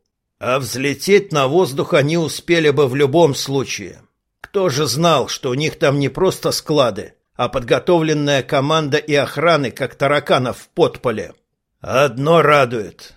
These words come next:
в живых никого не осталось. Там теперь только пепелище». Медленно сев на тяжело скрипнувший табурет,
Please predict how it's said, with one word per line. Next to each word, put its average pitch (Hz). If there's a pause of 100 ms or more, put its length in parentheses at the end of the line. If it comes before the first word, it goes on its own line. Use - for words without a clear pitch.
в 95
живых 156
никого 147
не 135
осталось. 123 (260)
Там 147
теперь 160
только 151
пепелище». 139 (1000)
Медленно 185
сев 202
на 165
тяжело 165
скрипнувший 170
табурет, 139